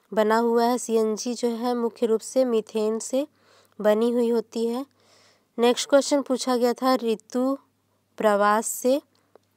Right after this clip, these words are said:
सीजनल माइग्रेशन। कुछ पक्षी एक निश्चित ऋतु में प्रवास करते हैं,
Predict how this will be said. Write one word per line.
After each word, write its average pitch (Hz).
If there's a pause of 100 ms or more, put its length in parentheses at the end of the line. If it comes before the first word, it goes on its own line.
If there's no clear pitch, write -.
(520)
सीजनल 247
माइग्रेशन। 208 (1600)
कुछ 277
पक्षी -
एक 247
निश्चित 240
ऋतु 233
में 233
प्रवास 208
करते 214
हैं, 214